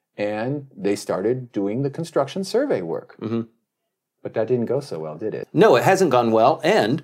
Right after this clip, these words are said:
Speaker 1: And, well, they, and we have this process that's now going on, where, which a judge has ordered, come to some sort of agreement,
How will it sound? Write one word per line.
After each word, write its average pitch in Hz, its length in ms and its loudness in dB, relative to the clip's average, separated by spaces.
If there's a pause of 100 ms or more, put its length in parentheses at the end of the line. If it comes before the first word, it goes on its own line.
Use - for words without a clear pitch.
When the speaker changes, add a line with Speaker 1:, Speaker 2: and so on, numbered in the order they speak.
(120)
Speaker 1:
And, 151 140 2
well, 143 100 6
they, 127 220 4
and 120 440 0 (280)
we 110 140 -2
have 131 440 4 (160)
this 120 180 0
process 127 720 0
that's 98 200 -4
now 95 200 -4
going 90 340 -2
on, 90 300 -6 (160)
where, 107 220 2
which 107 200 -4
a 95 60 0
judge 131 420 4
has 107 240 -2
ordered, 110 480 4 (300)
come 165 240 2
to 160 80 4
some 139 260 2
sort 127 260 4
of 110 120 2
agreement, 147 580 0